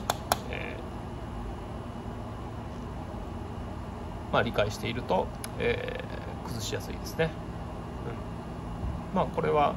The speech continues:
えー、まあ、必要知識としてぜひ覚えておいてください。はい、えー、今回はシャローカッ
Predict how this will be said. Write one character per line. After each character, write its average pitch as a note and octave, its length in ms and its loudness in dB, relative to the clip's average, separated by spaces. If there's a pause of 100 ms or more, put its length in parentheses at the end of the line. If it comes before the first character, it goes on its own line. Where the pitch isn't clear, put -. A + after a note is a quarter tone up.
(100)
え G#2+ 440 0 (1500)
ー、 - 40 2
ま - 60 2
あ、 - 100 -2
必 - 240 -2
要 G#2+ 100 4
知 - 100 0
識 - 300 -2
と - 140 -2
し - 80 -4
て E3 200 2 (100)
ぜ - 120 -2
ひ G2 60 -2 (100)
覚 - 220 -2
え - 40 -4
て - 120 -4
お - 100 -4
い - 40 -4
て - 120 -4
く - 20 -6 (160)
だ - 80 -4
さ B2 180 2
い。 - 60 2 (3500)
は G3+ 80 10
い、 G3+ 160 4
え C#3+ 500 6
ー、 - 40 -2
今 G3+ 180 6
回 D3 180 10
は F3+ 100 8
シ E3+ 120 2
ャ D3+ 60 6
ロ C#3+ 120 6
ー C#3 60 2
カ D3 60 6
ッ C3+ 40 6